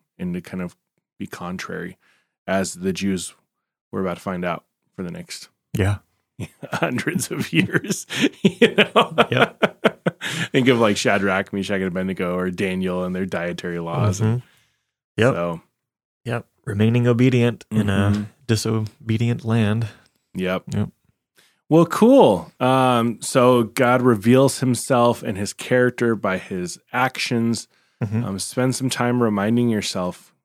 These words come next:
Speaker 1: who God is, what he's done, his faithfulness, and realign your beliefs and ideas about him based on his track record.
Speaker 2: Mm-hmm. For sure.
Speaker 1: Yeah.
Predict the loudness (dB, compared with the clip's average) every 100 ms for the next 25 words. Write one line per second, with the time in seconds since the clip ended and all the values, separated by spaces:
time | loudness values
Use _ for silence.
0 | _ _ -2 0 2 2 2 0 0 0
1 | 0 -2 0 0 0 -2 -4 _ _ _
2 | _ -6 -6 -2 -2 -2 -2 -2 -2 -4
3 | -8 -12 -8 -4 -2 -2 -2 -4 -6 -6
4 | -2 0 0 -2 -4 -8 -6 -4 -6 -8
5 | -8 -8 -6 -8 -10 -10 -8 -8 -10 -10
6 | -10 -14 _ _ _ -2 -2 -2 -6 -8
7 | -10 -16 _ _ -6 -6 -4 -2 -2 -2
8 | -6 -10 -14 _ 2 4 4 0 _ _
9 | _ _ -2 -2 0 0 0 -2 _ _
10 | _ -12 -12